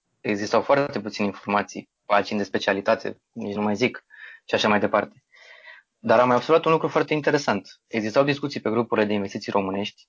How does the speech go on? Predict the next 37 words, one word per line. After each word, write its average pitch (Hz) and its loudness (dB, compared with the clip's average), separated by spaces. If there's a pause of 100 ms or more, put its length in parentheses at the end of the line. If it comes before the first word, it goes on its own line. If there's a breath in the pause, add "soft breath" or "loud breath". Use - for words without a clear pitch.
(140)
despre 110 -2
peer-to-peer 120 0
lending. 117 -2 (180)
Deci, - -14
practic, 110 0
erau 120 6
discuții 127 -2
pe 120 0
investi-, 107 -2
pe 113 4
grupurile 110 0
de 107 0
investiții 101 -4
care 107 2
n-aveau 113 2
nicio 104 -6
treabă 101 0
cu 95 -8
peer-to-peer, 110 -2 (340 soft breath)
dar 131 2
se 139 -2
vorbea 147 4
acolo, 104 -2
se - -10
întreba, 120 -2 (140)
întreba 120 0
o 123 2
pre-, 120 -6 (260)
o 127 -4
persoană, 123 -2 (120)
"Băi, 139 -2
cum 139 -4
sunt? - -14
A 104 -10
mai 104 -4
făcut - -4
cineva?" 117 0